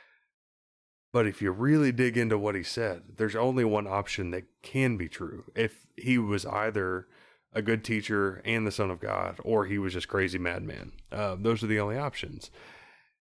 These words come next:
And so, if you believe he was a good teacher, believe in what he taught,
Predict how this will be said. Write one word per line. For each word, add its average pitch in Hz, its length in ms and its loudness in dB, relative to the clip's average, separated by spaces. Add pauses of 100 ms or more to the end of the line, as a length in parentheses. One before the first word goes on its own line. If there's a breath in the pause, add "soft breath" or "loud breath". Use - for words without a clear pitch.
(180)
And 131 160 2
so, 135 540 2 (1300)
if 127 160 2
you 120 120 4
believe 113 320 4
he 147 60 2
was 135 140 0
a - 20 -10
good 123 160 0
teacher, 92 320 0
believe 107 360 2
in 110 120 -2
what 98 140 2
he 90 60 0
taught, 113 440 -2